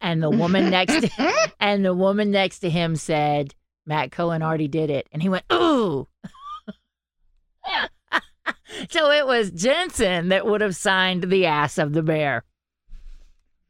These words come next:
Speaker 1: So he
Speaker 2: And we
Speaker 1: flipped
Speaker 2: would
Speaker 1: the
Speaker 2: have
Speaker 1: bear
Speaker 2: accepted
Speaker 1: ba-
Speaker 2: it.
Speaker 1: Yeah, he flipped the bear back over and very boldly wrote Jensen Ackles right across his face between the eye and the ear <laughs> with that bold marker.
Speaker 2: <laughs>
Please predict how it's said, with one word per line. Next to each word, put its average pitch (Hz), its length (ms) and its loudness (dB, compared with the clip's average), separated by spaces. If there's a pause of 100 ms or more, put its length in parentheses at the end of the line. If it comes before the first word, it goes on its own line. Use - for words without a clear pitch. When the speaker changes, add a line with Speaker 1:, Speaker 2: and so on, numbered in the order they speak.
(480)
Speaker 1:
So 170 180 2
he 170 100 4
Speaker 2:
And 180 80 2
we 175 60 -2
Speaker 1:
flipped 180 180 2
Speaker 2:
would - 20 -4
Speaker 1:
the - 40 2
Speaker 2:
have 214 80 2
Speaker 1:
bear 220 220 4
Speaker 2:
accepted 185 120 -2
Speaker 1:
ba- 143 80 0
Speaker 2:
it. - 120 -8 (220)
Speaker 1:
Yeah, 170 120 -2
he 165 80 2
flipped 196 280 -4
the 196 80 -4
bear 190 200 2
back 190 260 0
over 185 280 2
and 165 180 0
very 175 220 2
boldly 175 400 0
wrote 160 260 0
Jensen 175 340 0
Ackles 160 400 -2
right 156 360 2
across 160 380 -2
his 160 160 -2
face 147 400 -4
between 160 360 -4
the - 140 -2
eye 156 180 0
and 156 160 0
the - 140 -4
ear 165 280 2 (420)
<laughs> - 400 -14
with 170 140 -8
that 175 200 -4
bold 180 340 0
marker. 165 400 0
Speaker 2:
<laughs> 170 40 -4